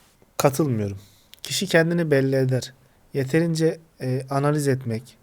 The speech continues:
kendini tanıyabilmek gerekiyor diye düşünüyorum insana. Bence her erkeğin ya da kadının evlenmeden önceki süreçte bir dönem yalnız kalması gerektiğine inanıyorum. Yalnız başına. Sorumluluklarını sadece kendisi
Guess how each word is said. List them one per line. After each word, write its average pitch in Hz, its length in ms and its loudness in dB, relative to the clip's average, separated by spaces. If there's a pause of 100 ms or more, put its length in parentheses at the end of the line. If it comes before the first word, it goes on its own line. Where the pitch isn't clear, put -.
(360)
kendini 139 360 0
tanıyabilmek 135 640 -2
gerekiyor 110 440 -6
diye 107 160 -6
düşünüyorum 107 440 -6
insana. 101 340 -8 (460)
Bence 156 560 2 (120)
her 165 260 2 (100)
erkeğin 143 480 0
ya 135 140 0
da 117 120 -2
kadının 127 420 -4 (480)
evlenmeden 143 600 4
önceki 117 340 0
süreçte 131 640 -4
bir 175 100 0
dönem 151 280 2
yalnız 139 360 0
kalması 127 420 0
gerektiğine 117 480 -2
inanıyorum. 98 400 -8 (400)
Yalnız 131 440 4
başına. 101 360 -8 (300)
Sorumluluklarını 143 800 0
sadece 147 460 0
kendisi 131 640 0